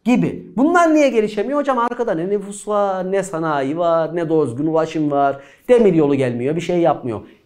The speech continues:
dediğiniz noktalarda ise o limanlar geri kalmaktadır. Buna da hinterland diyoruz.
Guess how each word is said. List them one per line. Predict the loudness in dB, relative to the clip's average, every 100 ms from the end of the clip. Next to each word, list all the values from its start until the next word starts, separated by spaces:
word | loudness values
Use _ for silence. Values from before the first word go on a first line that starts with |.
| 2
dediğiniz | 4 4 4 2
noktalarda | 4 2 4 4 4 4
ise | 0 0
o | 2
limanlar | 4 4 4 2 0 -6 -20 -2
geri | 0 0
kalmaktadır. | -2 -4 -6 -10 -10 -6
Buna | -2 0
da | 2 0 -2 _ -2
hinterland | -2 0 -2 0 -2 -2
diyoruz. | -12 -14 -18 -20